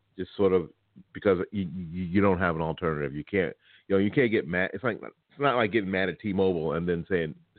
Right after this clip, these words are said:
"F y'all, I'm just gonna go to A T and T." F y'all, I'll just go to, I'll just go to Sprint. F y'all, I'll just go to, to, to Boost Mobile. You know, it, it ain't like that.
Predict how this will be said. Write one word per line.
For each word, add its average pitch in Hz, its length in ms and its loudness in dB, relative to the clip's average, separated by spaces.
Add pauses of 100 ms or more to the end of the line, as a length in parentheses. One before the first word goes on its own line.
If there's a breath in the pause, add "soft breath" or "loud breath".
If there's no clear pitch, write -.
(400 loud breath)
"F 107 220 2
y'all, 80 240 4
I'm 80 80 0
just 80 140 -6
gonna 80 140 0
go 78 140 4
to 78 120 2 (340 loud breath)
A 90 140 2
T 87 160 -2
and 76 120 0
T." 80 340 0 (840)
F 123 300 4
y'all, 90 280 4
I'll 87 140 0
just 82 240 -6
go 90 140 0
to, 80 100 -4 (260)
I'll 92 120 -6
just 87 140 -10
go 90 100 -2
to 80 100 -4 (100)
Sprint. - 340 -6 (260 loud breath)
F 131 240 4
y'all, 92 240 2
I'll 90 60 0
just 87 220 -4
go 90 160 0
to, 82 160 0 (100)
to, 78 200 -4 (280 soft breath)
to 98 80 2
Boost 90 380 0
Mobile. 80 440 2
You 87 100 -2
know, 95 120 2
it, 95 140 0
it 104 340 4
ain't 101 160 2
like 87 260 0
that. 64 220 -4